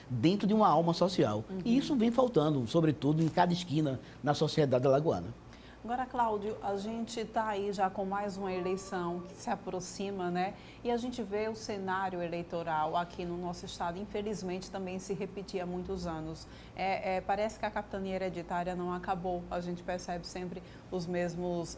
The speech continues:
Speaker 2: é, a, a, os mesmos líderes políticos passando de pai pra filho e a gente fica revivendo um loop na política alagoana, né? Como é que você encara também essa situação? É um fator determinante também pra gente?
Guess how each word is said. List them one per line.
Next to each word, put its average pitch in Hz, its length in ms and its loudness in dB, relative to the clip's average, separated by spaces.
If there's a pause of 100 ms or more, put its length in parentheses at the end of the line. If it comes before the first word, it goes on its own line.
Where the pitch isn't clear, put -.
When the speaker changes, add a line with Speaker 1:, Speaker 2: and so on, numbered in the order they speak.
Speaker 2:
é, 170 180 -2
a, 160 680 -4
a, - 400 -14
os 165 80 -4
mesmos 190 400 -2
líderes 196 480 -2
políticos 185 800 -6
passando 190 680 -4
de 180 160 -4
pai 180 280 -2
pra 175 200 -6
filho 190 580 -2
e 190 120 -2
a 185 100 -4
gente 185 320 -6 (140)
fica 190 280 -4 (380)
revivendo 185 680 2
um 202 180 -2
loop 185 320 0
na 175 140 -4
política 175 640 -6
alagoana, 170 720 -2
né? 175 160 -4
Como 311 180 -6
é 403 60 -6
que - 80 -14
você 226 200 -6
encara 190 300 -4
também 180 280 -4
essa 180 180 -6
situação? 190 400 -6 (200)
É 208 80 -2
um 240 60 -2
fator 220 260 -4
determinante 190 680 -4
também 175 280 -4
pra 175 200 -4
gente? 180 400 -6